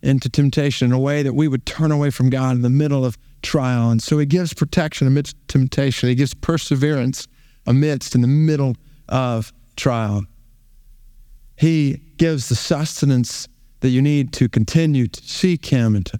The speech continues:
trust him in the middle of our trials. The golden thread, we've seen it throughout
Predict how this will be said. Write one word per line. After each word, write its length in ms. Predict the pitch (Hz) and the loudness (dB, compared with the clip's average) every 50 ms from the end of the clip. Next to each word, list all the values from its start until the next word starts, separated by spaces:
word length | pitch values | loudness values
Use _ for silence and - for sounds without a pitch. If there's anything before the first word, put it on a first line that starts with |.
| - - - - | -14 -16 -20 -14
trust 480 | - - - 185 160 151 147 - - - | -8 -4 -2 -2 -2 -2 -6 -10 -4 -2
him 300 | 147 139 131 117 104 - - - _ | 0 2 2 2 0 -2 -6 -10 _
in 160 | - 156 151 143 | 0 2 2 2
the 80 | 131 | 4
middle 480 | 127 139 156 170 175 160 151 135 131 - - - - - | 2 2 2 2 2 0 -2 -2 -4 -6 -10 -20 -10 -6
of 260 | - 135 131 123 120 - | -4 -2 -2 -4 -4 -4
our 240 | 120 120 120 117 117 | -2 -2 0 -2 -2
trials. 800 | - - - 170 165 151 135 123 117 - - - - - - - - - - - - - - - - - - - - _ _ _ _ _ - - - - - - - - - - - - - - - - - - - - - - - - - - - _ - | -4 -4 -2 -2 -2 0 -2 -4 -4 -6 -8 -10 -10 -12 -14 -16 -18 -20 -20 -20 -20 -20 -20 -20 -20 -20 -20 -20 -20 _ _ _ _ _ -20 -20 -20 -20 -20 -20 -20 -20 -20 -20 -20 -20 -20 -20 -20 -20 -20 -20 -20 -20 -20 -20 -20 -20 -20 -20 -20 _ -6
The 160 | - 139 156 | -4 -2 -2
golden 480 | 143 117 - 190 202 214 226 208 170 147 | -2 0 0 0 0 0 0 0 -2 -2
thread, 500 | 123 147 151 156 143 127 117 113 104 95 - _ _ _ _ _ _ _ _ _ _ _ _ - | 0 0 0 0 0 0 -2 -2 -4 -6 -8 _ _ _ _ _ _ _ _ _ _ _ _ -2
we've 180 | 151 147 - | -2 0 -2
seen 240 | - - 233 226 202 | -2 0 0 0 0
it 160 | 151 120 113 | 0 -2 -2
throughout 480 | - 147 147 147 147 170 180 170 160 | -2 0 0 0 0 -2 -4 -6 -8